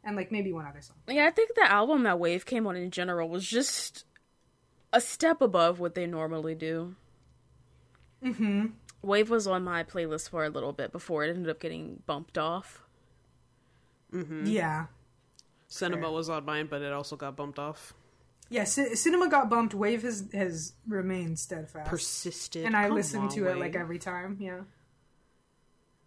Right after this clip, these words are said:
Speaker 3: Their albums are really pretty.
Speaker 1: They're so cute. Yeah, I like how they keep their logo, but they, like,
Speaker 2: Yeah.
Speaker 1: style it differently. That's
Speaker 3: Yeah,
Speaker 1: fun.
Speaker 3: I like it a lot.
Speaker 2: Okay.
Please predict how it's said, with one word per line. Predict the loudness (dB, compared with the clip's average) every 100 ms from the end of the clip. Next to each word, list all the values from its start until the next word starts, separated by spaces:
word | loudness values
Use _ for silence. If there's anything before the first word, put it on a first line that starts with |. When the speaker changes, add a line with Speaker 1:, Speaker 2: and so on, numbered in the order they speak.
| _ _ _ _ -8
Speaker 3:
Their | -6
albums | -4 -6 -8 -10
are | -8
really | -10 -10
pretty. | -12 -12 -12 -14 -16 _ _ _ _ _ _
Speaker 1:
They're | -10 -8
so | -6 -6 -6 -6
cute. | -6 -2 0
Yeah, | 4 4
I | 6
like | 4 0
how | -2
they | -2
keep | -2 -2
their | 0
logo, | 0 -2 -4 -4
but | -4
they, | -2
like, | 2
Speaker 2:
Yeah. | 4 2
Speaker 1:
style | 0 -4 -4
it | -8
differently. | -12 -14 -14 -8 -4
That's | -4 -4
Speaker 3:
Yeah, | -4 -4 -6
Speaker 1:
fun. | -6
Speaker 3:
I |
like | -6 -6 -8
it | -8
a |
lot. | -6 -6 -8 -12 -20 _ _ _ _ -8
Speaker 2:
Okay. | -8 -4 -6